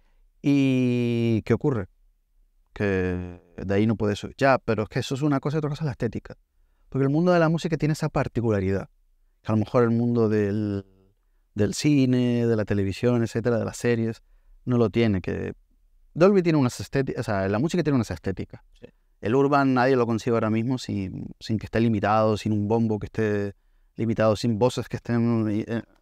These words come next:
Speaker 1: en la cara, y además voces que han estado comprimidas y después están chocando contra el limitador, mucho menos con bombo, pero están chocando. Entonces, esa estética es parte del,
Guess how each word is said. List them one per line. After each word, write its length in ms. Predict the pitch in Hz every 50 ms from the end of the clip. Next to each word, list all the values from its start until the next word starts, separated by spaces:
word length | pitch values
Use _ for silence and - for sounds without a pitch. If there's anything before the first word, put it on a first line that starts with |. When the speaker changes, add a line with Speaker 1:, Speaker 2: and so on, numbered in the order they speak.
| _ -
Speaker 1:
en 140 | 127 127
la 120 | 117 107 107
cara, 540 | - 131 123 123 127 123 123 127 127 120 - _ _ _ _ _ _ -
y 140 | - 135 127
además 240 | 107 120 127 123 - _ _ _ _ _ -
voces 240 | 147 131 127 117 127
que 120 | - -
han 100 | 120 113
estado 260 | 110 - - 120 113 107
comprimidas 640 | 117 110 98 - 123 123 139 135 135 135 131 120
y 60 | 127
después 260 | 123 - - 117 104
están 220 | - - - 110 104
chocando 360 | - 127 117 117 117 117 113
contra 360 | 113 117 113 107 110 113 110
el 80 | 104 104
limitador, 460 | 107 117 123 101 120 120 131 139 127
mucho 260 | 117 127 113 - 127
menos 180 | 120 123 123 120
con 160 | - 151 156
bombo, 240 | 165 190 220 247 -
pero 140 | - - -
están 160 | - 113 104
chocando. 420 | - 95 139 185 190 - 110 101 _ _ - _ _ - _ _ _ _ _ _ _ _ -
Entonces, 640 | 117 113 98 113 110 - 127 123 131 - - - -
esa 200 | - 123 - 135
estética 340 | - - 139 139 139 - 151
es 60 | -
parte 420 | - - 127 120 - - 101 95
del, 380 | 95 98 95 90 92 92 92